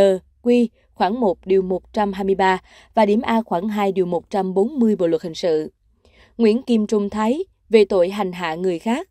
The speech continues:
và tội che giấu tội phạm, theo quy định tại điểm A, khoảng hai điều một trăm bốn mươi và điểm B, khoảng một điều ba trăm tám mươi chín Bộ luật hình sự. Trên cơ sở kết quả điều tra vụ án đã được xác định như sau.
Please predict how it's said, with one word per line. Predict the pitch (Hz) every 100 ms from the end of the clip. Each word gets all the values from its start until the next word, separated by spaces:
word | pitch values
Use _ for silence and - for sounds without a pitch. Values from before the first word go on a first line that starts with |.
| _
và | 185
tội | 175 160
che | 202
giấu | 175 196 302
tội | 180 160
phạm, | 190 160 160 - - - -
theo | 262
quy | 247
định | 220 165 160
tại | 180
điểm | 165 214
A, | 214 185
khoảng | - 165 208
hai | 208 196
điều | 180 170
một | 165 -
trăm | 190 185
bốn | 202 285
mươi | 220 202 190 - -
và | - 202
điểm | 185 196 240
B, | 220 214
khoảng | 180 180
một | 214 165 -
điều | 190 185
ba | 170 202
trăm | 196 208 190
tám | 190 220
mươi | 269
chín | 233 220 302
Bộ | 190
luật | 160
hình | 180
sự. | 151 180 151 131 _ _ _ _ _ _ _ _ _ _ _ _
Trên | - 226 208
cơ | 214
sở | - 175
kết | 311 -
quả | 185
điều | 175 185
tra | 170 226 208
vụ | 175
án | 156 - 226 294
đã | 180
được | 180 160
xác | - 320 233
định | 175 160
như | 185
sau. | - 185 -